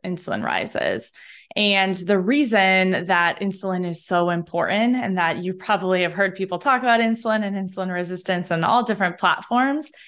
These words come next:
is because insulin does a lot for our body. So it's essentially telling, especially our glucose, but not just glucose, it's telling it what to do when we have higher glucose levels. So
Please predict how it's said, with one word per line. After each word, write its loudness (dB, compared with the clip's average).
is -2
because 2
insulin 2
does 0
a 2
lot 0
for 0
our 2
body. -4
So 2
it's 0
essentially 0
telling, -2
especially -2
our 2
glucose, -2
but -8
not 0
just -14
glucose, 0
it's -8
telling 0
it -2
what -2
to -6
do -4
when -2
we -4
have -6
higher -4
glucose -6
levels. 0
So 2